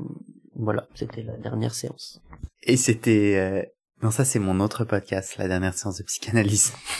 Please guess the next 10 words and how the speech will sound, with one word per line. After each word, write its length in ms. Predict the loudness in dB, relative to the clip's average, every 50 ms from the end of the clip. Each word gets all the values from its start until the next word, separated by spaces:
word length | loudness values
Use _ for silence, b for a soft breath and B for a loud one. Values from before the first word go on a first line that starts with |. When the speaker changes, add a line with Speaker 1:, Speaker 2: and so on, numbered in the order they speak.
| -4 0 0
Speaker 1:
<laughs> 1080 | 0 4 6 6 6 6 6 2 2 2 2 -4 -4 -6 -14 -14 -12 -12 -12 -8 -2 2
Speaker 2:
C'était 300 | 6 8 8 10 8 8
bien, 300 | 8 8 6 6 6 2 -4
ça 140 | 0 0 2
s'est 140 | 2 4 4
bien 160 | 4 4 6
passé. 340 | 6 4 4 2 2 0 -2 -4
Speaker 1:
Ouais, 220 | -6 -4 -4 -6 -4
ça 140 | -2 -2 -2
s'est 200 | 0 -2 -6 -6